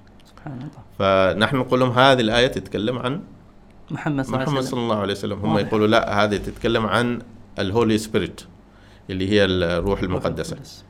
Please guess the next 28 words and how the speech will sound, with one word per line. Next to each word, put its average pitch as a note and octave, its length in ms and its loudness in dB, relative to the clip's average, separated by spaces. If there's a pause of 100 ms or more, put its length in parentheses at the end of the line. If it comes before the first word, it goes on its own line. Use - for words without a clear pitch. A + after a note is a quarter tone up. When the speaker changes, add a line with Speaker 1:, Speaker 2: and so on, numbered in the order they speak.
Speaker 2:
اللي F2+ 140 -4
هم F#2+ 180 -2
لما F2+ 260 -2
يقول F2 280 -6
لك E2+ 80 -10
ثلاثة، F2 440 -2
آه، E2+ 580 -12
Speaker 1:
ثالوث. C#3 320 -6
Speaker 2:
كذا، F2 500 -6
ثالوث. F#2+ 320 -2 (480)
ال-، F2 360 -2 (500)
فأقول B2 300 4
لهم: C3 100 2
"كيف - 520 2
هي A2 180 2
تتكلم G2 420 -2
عن F#2+ 160 0
الروح F#2+ 280 -2
القدس؟ F2+ 600 -8 (680)
تا-، G2 160 0
الروح G#2+ 240 0
القدس A2+ 360 -4
أصلا A#2+ 340 -4
كان A#2 160 0
موجود A#2+ 320 0
من G#2+ 100 0
قبل." A2 280 -4 (540)
Speaker 1:
مهم. B2+ 220 -4